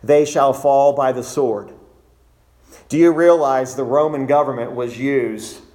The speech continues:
as a tool of judgment towards the Jews? It is not by happenstance or circumstance or by chance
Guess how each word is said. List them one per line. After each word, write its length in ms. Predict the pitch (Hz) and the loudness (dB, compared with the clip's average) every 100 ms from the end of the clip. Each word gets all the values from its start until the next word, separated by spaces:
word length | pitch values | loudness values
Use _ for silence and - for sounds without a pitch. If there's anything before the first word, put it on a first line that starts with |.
| _ _ _ | _ _ _
as 160 | 135 131 | -6 -6
a 80 | |
tool 320 | 123 123 147 131 | -10 -8 -4 -4
of 100 | - | -4
judgment 480 | 131 127 104 107 | -2 -2 -4 -14
towards 300 | - 113 101 | -8 -6 -6
the 100 | 95 | -10
Jews? 500 | 98 101 90 71 - _ _ _ _ _ _ _ _ _ _ _ _ _ - | -12 -10 -12 -16 -20 _ _ _ _ _ _ _ _ _ _ _ _ _ -8
It 140 | 160 190 | -2 0
is 200 | 180 139 | 0 0
not 300 | 185 202 202 | 2 2 2
by 160 | 170 | -2
happenstance 760 | 143 165 165 147 - 151 147 143 | 0 -2 -2 -6 -6 -4 -2 -4
or 80 | 143 | -6
circumstance 840 | 165 160 151 131 - 135 139 139 | -2 -2 -4 -8 -4 -2 -4 -6
or 220 | - 139 | -4 -4
by 200 | 135 143 | 0 -2
chance 680 | 139 - 151 139 135 135 - | -2 -4 -4 -4 -8 -12 -18